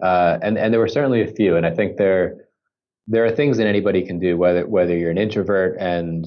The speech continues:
and don't enjoy, you know, necessarily going to, like, networking events, or, uh, if you're an extrovert and that's the thing you enjoy doing the most. I think,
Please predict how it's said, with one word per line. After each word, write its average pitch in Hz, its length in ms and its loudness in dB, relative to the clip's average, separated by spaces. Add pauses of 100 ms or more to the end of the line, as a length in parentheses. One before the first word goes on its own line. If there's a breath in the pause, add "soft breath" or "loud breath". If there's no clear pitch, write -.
(100)
and 82 220 -8
don't 92 200 -2
enjoy, 85 500 0
you 82 160 -6
know, 82 120 -8
necessarily 82 380 -2
going 80 260 -4
to, - 80 -12
like, 76 140 -8
networking 80 480 -6
events, 76 380 -4
or, 73 420 -4
uh, 76 380 -4 (400 soft breath)
if - 140 -4
you're - 80 0
an 80 60 -2
extrovert 87 500 -2
and 82 100 -2
that's 80 220 -4
the - 100 -10
thing 85 160 -6
you 82 140 -4
enjoy 80 260 -4
doing 80 220 -4
the 80 60 -6
most. 78 300 -4
I 80 60 0
think, 87 260 -6